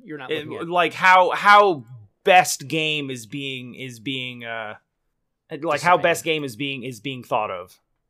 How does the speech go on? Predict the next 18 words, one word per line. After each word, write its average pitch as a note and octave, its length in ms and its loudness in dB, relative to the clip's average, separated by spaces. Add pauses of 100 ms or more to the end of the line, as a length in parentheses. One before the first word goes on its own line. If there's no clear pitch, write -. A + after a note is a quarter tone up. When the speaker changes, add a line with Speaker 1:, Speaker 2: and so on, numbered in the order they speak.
(100)
Speaker 1:
Mm-hmm. - 1000 -14
Speaker 2:
Uh, B2+ 500 2
what B2+ 140 2
else A#2 180 -4
we G2+ 60 -18
got? F2+ 300 -16
We A#2+ 280 -18
got, C3+ 880 -2 (960)
uh, C3 520 4
The C#3+ 120 0
Last D#3 540 4
of F3 100 0
Us F#3 300 6
over D3 260 4
Metal D3+ 260 4
Gear D3+ 200 -2
Solid C#3+ 420 0
three G3 400 -6